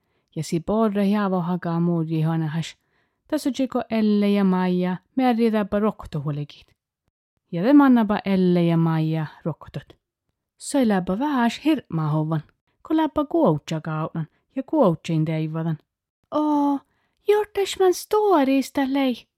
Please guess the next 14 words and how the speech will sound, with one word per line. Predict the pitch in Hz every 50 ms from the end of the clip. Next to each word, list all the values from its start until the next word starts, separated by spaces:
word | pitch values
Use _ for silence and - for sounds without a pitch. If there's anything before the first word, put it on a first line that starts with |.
| _ _ _ _ _ _ _ _ _ _ _ _ _ 359
Joo, | 339 330 311 277 262 233 - _ _ _ _ _ _ _ _ _ _ _ _ _ -
ja | 370 381
jortas, | 359 359 381 381 359 - _ - 330 311 - - - _ _ _ _ _ _ _ _ _ 320
että | 302 - - 330 330
tää | 339 339 339 339 359
olla | 381 392 392 381 370 359 330 330 339 339 339 349 370
olles | 381 392 403 403 392 381 381 381 359 - - - _
talvi. | 427 427 427 403 381 349 311 277 269 247 - - 294 277 - _ _ _ _ _ _ _ _ _ _ _ _
Hmm, | 415 392 370 339 302 277 269 269 269 285 330 370 - - _ _ _ _ _ _ _ _ _ _ -
tälle | 427 403 359 330 339 339 -
opa | 370 415 427 427 - 370 339 370
imas. | 381 392 370 349 302 269 269 269 269 254 - - - _ _ _ _ _ _ _ _ _ _ _ _ _ _ _ _
Nä | 403 415
lää. | 415 403 403 403 381 339 311 294 269 - -